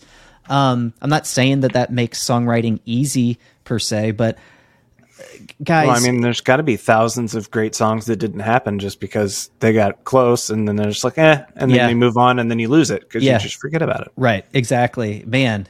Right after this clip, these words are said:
Speaker 1: think of that. Think of all the great songs we haven't heard. Actually, think of all the great songs that have been recorded that we haven't heard just
Speaker 2: Mm-hmm.
Speaker 1: because they didn't get on a label or whatever. But
Speaker 2: Yeah, think about that guy.
Speaker 1: Yeah, but, um,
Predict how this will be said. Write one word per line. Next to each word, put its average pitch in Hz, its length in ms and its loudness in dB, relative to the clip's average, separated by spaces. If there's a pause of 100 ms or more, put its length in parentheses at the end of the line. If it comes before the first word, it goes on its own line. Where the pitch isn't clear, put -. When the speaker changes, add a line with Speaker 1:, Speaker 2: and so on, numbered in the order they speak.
Speaker 1:
think - 380 -2
of 98 240 -6
that. 107 320 -4
Think 147 160 -4
of 135 120 -4
all 127 220 -2
the 123 100 -4
great 120 240 -4
songs 117 300 -4
we 110 100 -6
haven't 110 160 -6
heard. 113 120 -4 (220)
Actually, 143 280 2
think 208 200 -4
of 311 80 -2
all 240 100 4
the 147 100 2
great 139 200 0
songs 143 340 0 (160)
that 107 160 -2
have 202 220 2
been 120 140 -2
recorded 101 500 -4
that 117 140 -4
we 104 120 -6
haven't 101 340 -4
heard 87 320 -8 (560)
just 123 120 -6
Speaker 2:
Mm-hmm. 110 100 -4
Speaker 1:
because 127 200 2
they 113 100 2
didn't 110 200 2
get 113 140 0
on 107 100 0
a 98 60 -2
label 120 340 0
or 101 80 -2
whatever. 95 340 -6 (280)
But 160 320 2
Speaker 2:
Yeah, - 160 -2
think 131 260 -4
about 113 220 2
that 127 200 4
guy. 104 320 2 (300)
Speaker 1:
Yeah, 131 260 0 (200)
but, 160 320 2
um, 139 420 0